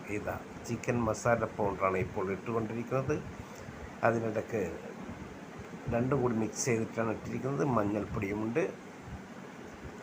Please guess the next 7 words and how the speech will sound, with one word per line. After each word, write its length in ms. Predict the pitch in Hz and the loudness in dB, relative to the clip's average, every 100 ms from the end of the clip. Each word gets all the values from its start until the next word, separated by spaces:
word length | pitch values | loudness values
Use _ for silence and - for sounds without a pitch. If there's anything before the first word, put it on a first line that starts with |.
| - - - - - - - - - - - - - - 95 110 | -12 -10 -8 -8 -6 -6 -6 -12 -14 -14 -14 -14 -12 -10 -6 -6
ഓക്കെ, 340 | 107 - 139 147 127 - - - - - | -4 4 6 8 4 0 -10 -10 -10 -10
പ്രിയമുള്ളവരെ, 720 | - 107 110 107 107 107 104 98 95 - - - - - - - - - - | -6 -2 0 2 4 4 2 0 -2 -2 2 2 0 -8 -10 -10 -10 -8 -4
സ്നേഹനിധികളെ, 880 | - 120 113 113 110 113 110 107 95 - - | 4 6 8 6 4 2 2 2 0 -4 2
റമദാൻ 420 | 104 104 110 110 107 | 2 6 6 6 6
മാസത്തിൽ 420 | 107 - - - 101 104 107 | 2 0 -6 -8 -8 -2 0
ഞങ്ങൾ 260 | 104 104 95 80 92 - - - 110 | 0 0 -2 -6 -10 -12 -12 -6 -4
ഇന്നത്തെ 340 | 107 113 104 | 0 0 0